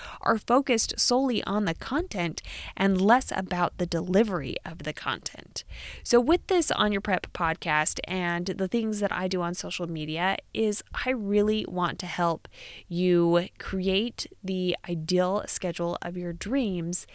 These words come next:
And the main way to do that is to improve your teaching practices. It's overwhelming though,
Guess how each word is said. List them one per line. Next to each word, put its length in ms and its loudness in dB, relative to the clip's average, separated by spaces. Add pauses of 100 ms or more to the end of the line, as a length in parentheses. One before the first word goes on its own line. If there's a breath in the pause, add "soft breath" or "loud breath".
(520 loud breath)
And 200 6
the 40 4
main 440 2
way 200 4
to 120 -4
do 180 -2
that 380 -4 (360 loud breath)
is 260 2
to 160 0
improve 640 -2
your 160 -4
teaching 460 -4
practices. 880 -4 (1000 loud breath)
It's 180 6
overwhelming 640 -4
though, 280 -12